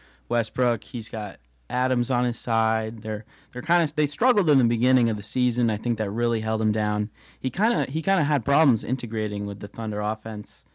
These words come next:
and, uh, but lately though, the Thunder have been one of the better teams in the league. They're on the, they're on the longest win streak in the league by far. They've won eight in a row now. So Paul George, I think, is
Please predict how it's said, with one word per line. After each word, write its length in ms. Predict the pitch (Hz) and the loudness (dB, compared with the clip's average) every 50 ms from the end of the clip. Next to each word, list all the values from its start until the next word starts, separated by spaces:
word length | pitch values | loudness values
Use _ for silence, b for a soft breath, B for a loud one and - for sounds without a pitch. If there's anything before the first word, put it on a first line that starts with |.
| b b b b b b b | b b b b b b b
and, 160 | - 117 110 110 | -6 -2 0 0
uh, 220 | 110 110 107 104 - b b b b b b | 0 0 0 -2 -4 b b b b b b
but 120 | - 147 139 | 0 2 4
lately 340 | 143 185 240 269 220 185 139 | 4 4 4 4 2 0 2
though, 180 | 127 123 117 | 2 2 2
the 100 | 107 117 | 0 -4
Thunder 300 | - - 143 147 147 139 | -4 -2 0 2 2 2
have 160 | 135 135 120 | 0 -2 -4
been 160 | 117 120 113 117 | -2 -2 -2 0
one 140 | 123 127 | 0 0
of 60 | 127 117 | 0 0
the 60 | 110 | 0
better 240 | 110 120 120 123 117 | 0 0 0 0 0
teams 320 | - - 127 120 113 104 | -2 -4 -4 -4 -2 -2
in 80 | 117 107 | -4 -4
the 80 | 107 | -4
league. 300 | 107 110 113 113 110 107 | -2 -4 -4 -4 -6 -4
They're 100 | 107 110 | -4 -2
on 140 | 113 120 120 | 0 0 0
the, 140 | 110 107 104 - _ - | 0 -2 -4 -6 _ -8
they're 140 | - 113 113 | -6 -2 -2
on 120 | 113 120 113 | 0 0 0
the 80 | 107 104 | -2 -2
longest 460 | 104 104 113 131 151 151 147 139 - - | -2 0 0 0 0 0 -2 -4 -4 -2
win 180 | 123 123 123 | 0 0 0
streak 460 | - - - 120 107 107 104 - _ _ b b b b b | -2 -4 -8 -8 -8 -8 -10 -14 _ _ b b b b b
in 140 | - 113 113 | -2 0 0
the 80 | 107 | 0
league 240 | 107 107 107 104 101 | 0 0 -2 -4 -4
by 140 | 107 104 101 | -4 -6 -6
far. 360 | 101 - - 113 110 110 107 | -6 -6 -2 0 0 0 0
They've 140 | 104 104 104 | -2 -4 -6
won 180 | 107 107 110 110 | -6 -4 -4 -4
eight 100 | 110 101 | -4 -4
in 100 | 101 104 | -6 -6
a 20 | |
row 200 | 104 107 107 107 | -6 -6 -4 -4
now. 280 | 107 107 104 104 104 - _ b b b b b b | -4 -4 -6 -8 -10 -12 _ b b b b b b
So 280 | - - 123 117 110 107 | -6 -4 -2 0 -2 -2
Paul 240 | - - 139 143 147 | -2 -2 -2 -2 0
George, 440 | 143 143 139 127 117 107 - - - _ | 0 0 0 0 -2 -4 -10 -14 -16 _
I 100 | - 117 | -10 -10
think, 280 | 117 - 151 127 - - _ _ _ | -6 -4 -4 -4 -4 -8 _ _ _
is 400 | - 117 113 104 107 - - - | -10 -10 -8 -8 -8 -10 -10 -12